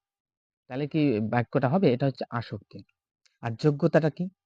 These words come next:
এবার যোগ্যতা হচ্ছে বাক্যের মধ্যস্থিত পদের ভাবগত অর্থগত মেলবন্ধন থাকতে হবে।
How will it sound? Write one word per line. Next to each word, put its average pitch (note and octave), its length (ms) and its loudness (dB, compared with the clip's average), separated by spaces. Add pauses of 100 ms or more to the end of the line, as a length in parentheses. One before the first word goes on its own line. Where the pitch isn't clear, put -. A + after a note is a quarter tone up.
(760)
এবার B2+ 260 -2
যোগ্যতা C#3 400 2
হচ্ছে B2+ 420 4 (320)
বাক্যের A#2+ 320 0
মধ্যস্থিত A#2+ 680 0
পদের A#2+ 260 2 (100)
ভাবগত A#2 480 -2
অর্থগত A2+ 480 -2
মেলবন্ধন G#2+ 600 0
থাকতে - 320 -10
হবে। - 260 -20